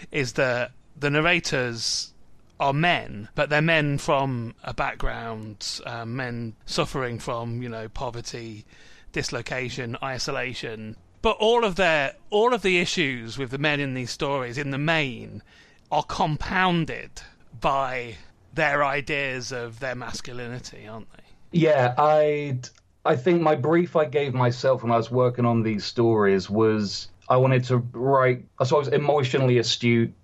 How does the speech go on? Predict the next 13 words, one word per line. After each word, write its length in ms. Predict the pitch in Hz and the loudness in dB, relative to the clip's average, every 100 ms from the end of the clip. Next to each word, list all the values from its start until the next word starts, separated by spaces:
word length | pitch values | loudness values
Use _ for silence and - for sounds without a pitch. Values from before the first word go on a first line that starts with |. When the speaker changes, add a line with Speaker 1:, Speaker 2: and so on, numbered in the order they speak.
| 131 | 0
Speaker 2:
guys, 520 | 131 113 87 85 87 | 4 4 2 0 0
em-, 260 | 120 127 131 | 2 2 2
emotionally 600 | 139 147 139 151 131 123 | 4 4 2 2 4 4
astute 440 | 123 123 117 117 - _ _ | 2 2 2 2 -4 _ _
men, 440 | 131 143 135 110 | 2 4 6 4
because 720 | 98 117 131 120 113 101 - - _ _ | 2 2 4 4 4 0 -8 -12 _ _
I'm, 160 | 143 170 | 2 4
like, 160 | 180 | 4
a 40 | 156 | 4
big 280 | 127 139 123 | 2 0 0
fan 340 | 131 123 117 | 2 4 4
of, 160 | 104 101 | 0 2
like, 320 | 104 104 | 2 2